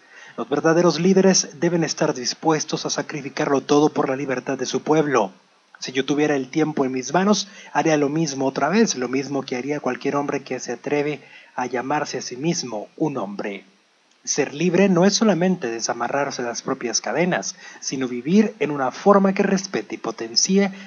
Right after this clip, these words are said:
la libertad de los demás. Mucha gente en este país ha pagado un precio antes de mí, muchos pagarán el precio después de mí. Detesto el racismo porque lo veo como algo barbárico,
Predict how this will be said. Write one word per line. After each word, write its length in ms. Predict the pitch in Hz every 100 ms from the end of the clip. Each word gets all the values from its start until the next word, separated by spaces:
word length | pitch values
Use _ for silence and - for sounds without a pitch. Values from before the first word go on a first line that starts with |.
| -
la 80 | 170
libertad 440 | 180 185 - 113
de 60 | 110
los 200 | 113 110
demás. 580 | 110 127 127 117 - - _
Mucha 220 | 127 123
gente 240 | 139 151 143
en 60 |
este 180 | 147 -
país 400 | 135 131 160 160
ha 80 | 151
pagado 260 | - 135 135
un 80 |
precio 440 | 135 143 - 147 - -
antes 460 | 156 165 - 120 -
de 80 |
mí, 360 | - 196 - -
muchos 360 | 147 180 190 196
pagarán 360 | - 170 170 165
el 160 | 131
precio 500 | - 196 190 120 98 - _ -
después 560 | 117 - - 113 117
de 80 | 123
mí. 320 | 127 147 143 - _ - - -
Detesto 440 | 127 - 143 - 151
el 80 |
racismo 600 | 127 117 110 180 165 180
porque 240 | 170 139 135
lo 160 | 127
veo 220 | 123 147 143
como 260 | 123 120
algo 240 | 131 143 127
barbárico, 720 | 120 117 160 165 170 190